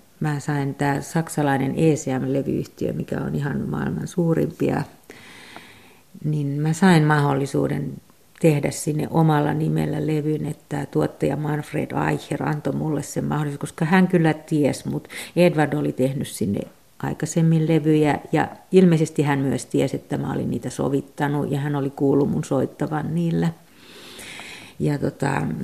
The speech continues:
hän sitten tykkäsi minun pianonsoitostani ja, mut toki hän ei mun sävellyksistä vielä tiennyt mitään, mutta jotenkin hän niinku vaan antoi mulle mahdollisuuden ja hän, hän niinku kasasi mulle tän bändin, missä on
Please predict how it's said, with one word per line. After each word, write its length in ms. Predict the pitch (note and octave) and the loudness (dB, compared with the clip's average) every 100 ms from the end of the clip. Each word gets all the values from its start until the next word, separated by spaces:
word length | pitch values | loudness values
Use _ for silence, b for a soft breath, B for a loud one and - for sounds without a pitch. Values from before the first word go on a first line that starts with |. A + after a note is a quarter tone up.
| D#3+ | -2
hän 300 | D3+ D3+ D3 | 0 0 -2
sitten 400 | - D#3+ D3+ D#3 | -6 2 2 6
tykkäsi 400 | F3+ F3+ E3 E3+ | 4 6 6 8
minun 460 | D#3 D3 C#3+ D3+ - | 4 4 2 0 8
pianonsoitostani 1120 | F#3 F3+ E3 D#3+ D#3+ D3+ D#3 - D3+ D3+ D3+ | 10 10 8 8 6 4 0 2 2 4 4
ja, 120 | C#3+ C#3 B B B B B _ _ _ - - | 4 2 B B B B B _ _ _ -20 2
mut 180 | E3 E3 | 4 8
toki 240 | F3 E3+ | 8 10
hän 180 | D#3+ D#3+ | 8 8
ei 80 | D#3+ | 8
mun 140 | E3 | 8
sävellyksistä 720 | E3 E3+ D3+ C#3 C3 - D3 - | 8 8 8 6 2 -2 -10 0
vielä 160 | C#3+ C3 | 2 2
tiennyt 420 | - C#3+ D3 C#3+ | 2 2 0 0
mitään, 420 | C#3+ D3 D3+ D#3 | -2 0 -2 0
mutta 440 | D3 D3+ - - - D#3 | -2 -4 -2 -4 -2 0
jotenkin 500 | F3 F3 E3 D3+ D3 | 2 4 4 2 0
hän 120 | D#3 | -2
niinku 280 | D3 D3 D#3 | -2 -4 -4
vaan 160 | D3+ D#3 | -2 0
antoi 260 | D#3+ D#3+ | 0 2
mulle 180 | D#3+ E3 | 2 4
mahdollisuuden 880 | F3 F#3 D#3+ C#3+ D3+ D#3 D#3 D3 D3+ | 4 6 4 2 0 4 4 4 2
ja 120 | C#3+ | 2
hän, 160 | E3 D#3+ - | 0 -2 0
hän 240 | F3+ F#3 E3+ | 4 6 6
niinku 180 | D3+ | 4
kasasi 440 | C#3+ D#3+ D#3 D3 - | 2 2 2 0 -4
mulle 260 | C#3 - - - | -6 -6 -8 -8
tän 240 | C#3+ - | -8 -4
bändin, 380 | D#3+ E3 E3 D#3 | 0 2 4 2
missä 400 | D3+ D3 - D3+ | -2 -4 -2 -2
on 180 | C#3 C3+ | -2 -4